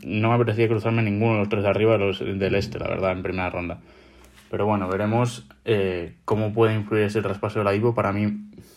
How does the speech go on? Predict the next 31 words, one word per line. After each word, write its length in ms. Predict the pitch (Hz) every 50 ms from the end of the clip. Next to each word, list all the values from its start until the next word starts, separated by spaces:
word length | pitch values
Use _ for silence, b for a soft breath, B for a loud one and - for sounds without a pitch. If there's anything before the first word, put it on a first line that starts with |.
| B B B B
brutal 540 | - 95 101 95 95 107 110 123 147 139 - - B B B B B B B B - -
el 500 | 107 101 104 101 98 98 95 92 92 92
salto 260 | - - 110 107 104 107
de 60 | 101
calidad 260 | 101 104 107 113 113
que 100 | 107 -
pegan 260 | 95 - 101 95 95 92
los 120 | 90 87
Heat 160 | - - 95 92
ahora 140 | 90 87
mismo. 300 | 87 90 87 - - - B B B B B B B B B B B B B B _
Vamos 320 | - 127 123 123 127 127 127
con 100 | 131 123
el 60 | 120
segundo 560 | 117 127 123 123 123 120 120 117 117 117 113
ganador 400 | 110 113 113 110 113 113 117 120
de 60 | 117
ayer, 320 | 113 110 110 117 123 120 - - - _ _ _ _ _ _ _ _ _ _ -
<coughs> 560 | - 123 135 131 123 127 - - - - -
perdón, 320 | - 110 92 101 107 107 - - - - - _ _ _ _ _ _ _ _ _ - - 120
que 140 | - 123 117
para 220 | - 110 107 107
mí 220 | 110 120 135 135 - -
son 240 | - - 117 113
los 320 | 113 113 107 107 - - - -
Chicago 440 | - - - 117 117 - 113 113 107
Bulls, 340 | 104 113 123 131 135 - - - _ b b b b b b b b b b b
que 80 | b 123
empezaron 440 | 113 113 117 113 120 135 131 131 123
el 140 | 120 113
día 320 | 110 110 107 98 95 -